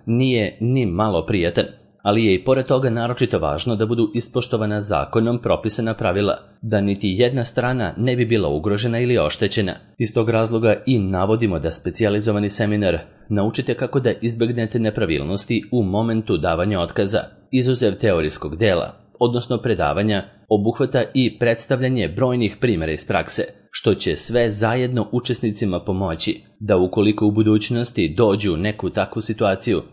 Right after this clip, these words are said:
iz nje izađu bez ikakvih pravnih posledica. Akcenat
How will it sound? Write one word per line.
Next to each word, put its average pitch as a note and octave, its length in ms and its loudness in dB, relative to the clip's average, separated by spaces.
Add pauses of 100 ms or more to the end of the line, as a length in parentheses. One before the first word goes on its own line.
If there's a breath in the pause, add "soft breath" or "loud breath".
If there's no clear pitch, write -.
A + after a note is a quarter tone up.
(140)
iz A2+ 180 0
nje B2+ 240 0
izađu A#2 380 0
bez F2+ 340 -2
ikakvih C3+ 680 -2
pravnih D#2 440 -2
posledica. F#2 560 0 (280)
Akcenat G#2+ 540 0